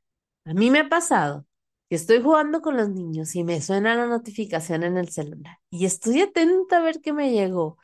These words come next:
y detengo el juego y me distraigo viendo la notificación. Así que últimamente estoy tratando de apagar las notificaciones y veo el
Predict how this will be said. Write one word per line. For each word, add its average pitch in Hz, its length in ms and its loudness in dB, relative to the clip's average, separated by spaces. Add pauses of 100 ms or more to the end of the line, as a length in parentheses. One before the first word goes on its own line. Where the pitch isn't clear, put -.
(320)
y 226 160 0
detengo 262 460 0
el 359 100 2
juego 180 400 -2 (200)
y 208 140 -8
me 233 160 0
distraigo 269 540 0
viendo 320 280 -2
la 311 120 -2
notificación. 277 1000 -10 (1120)
Así 294 560 4
que 311 80 4
últimamente 262 960 2
estoy 208 240 -6
tratando 254 560 0
de 349 60 2
apagar 226 260 0
las 214 140 -4
notificaciones 208 1120 -6
y 196 160 -6
veo 233 320 4
el 330 100 0